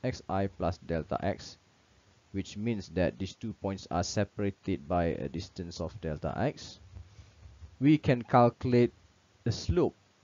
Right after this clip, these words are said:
of a straight line that connecting these two points by using this formula. Okay, so we use this, uh, triangular shape, uh, symbol delta y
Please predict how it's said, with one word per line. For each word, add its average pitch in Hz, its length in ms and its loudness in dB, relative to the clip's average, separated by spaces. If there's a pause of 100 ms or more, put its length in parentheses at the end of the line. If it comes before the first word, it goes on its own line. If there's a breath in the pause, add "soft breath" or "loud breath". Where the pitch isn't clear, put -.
(140)
of 117 220 0
a 113 60 2
straight - 380 -2
line 110 280 2
that - 220 0
connecting 107 500 -4
these 98 260 -4
two 113 280 -6
points 101 500 -6
by 92 160 4
using 87 480 -2
this 90 320 -4 (240)
formula. 85 500 -2 (880)
Okay, 120 200 -8
so 104 240 -4
we 95 160 0
use 95 320 0
this, 87 360 -2
uh, 80 140 -4
triangular 92 680 -2
shape, 107 360 -2 (600 soft breath)
uh, 82 480 -4
symbol 92 500 -2
delta 87 560 0
y 107 420 0